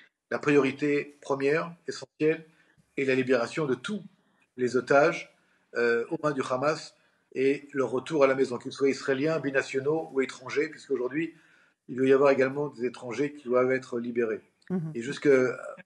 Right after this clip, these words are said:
Speaker 1: jusqu'à aujourd'hui, vingt-deux étrangers ont été libérés. Donc, pour venir à votre question, l'attentat dramatique de ce matin ne remet pas en cause la trêve d'aujourd'hui.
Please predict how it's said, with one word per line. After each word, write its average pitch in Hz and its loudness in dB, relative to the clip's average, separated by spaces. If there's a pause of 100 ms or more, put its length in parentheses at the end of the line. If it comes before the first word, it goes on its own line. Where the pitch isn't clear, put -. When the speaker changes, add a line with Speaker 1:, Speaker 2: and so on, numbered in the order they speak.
(120)
Speaker 1:
jusqu'à - -4
aujourd'hui, 131 2
vingt-deux 147 0
étrangers 131 -4
ont 139 2
été 131 -10
libérés. 110 -2
Donc, 156 -2 (480)
pour 120 -4
venir 143 0
à 139 4
votre 135 2
question, 165 -2 (520)
l'attentat 147 4
dramatique 143 -2
de 131 -2
ce - -8
matin 143 -6 (1700)
ne 113 -16
remet 135 0
pas 151 2
en 143 4
cause 151 -2
la 123 4
trêve 151 -4
d'aujourd'hui. 120 -4